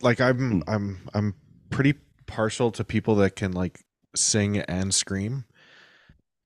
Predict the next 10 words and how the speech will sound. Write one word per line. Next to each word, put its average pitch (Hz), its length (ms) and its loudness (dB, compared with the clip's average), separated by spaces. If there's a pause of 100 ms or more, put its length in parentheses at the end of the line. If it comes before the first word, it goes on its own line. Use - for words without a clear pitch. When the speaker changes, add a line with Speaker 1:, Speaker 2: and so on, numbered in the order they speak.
(260)
Speaker 1:
And 101 160 -2
so 92 540 2 (140)
it 104 140 -4 (220)
basically 101 300 2
bumps 90 300 -2
it 95 60 2
above 87 260 0
a 82 80 -2
four 85 500 -2 (120)
in, 80 320 -8